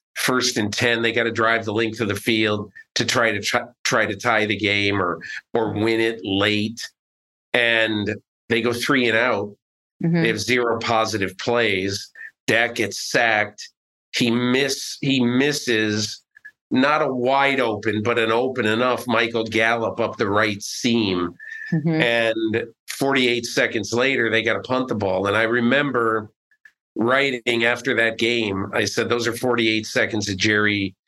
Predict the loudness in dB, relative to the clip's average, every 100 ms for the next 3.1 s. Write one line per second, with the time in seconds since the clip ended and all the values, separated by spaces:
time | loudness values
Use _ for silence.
0 | _ _ 0 0 0 -2 0 2 2 2
1 | 0 0 0 0 0 -8 -14 _ _ -2
2 | 0 2 0 -2 _ 2 2 0 -2 -6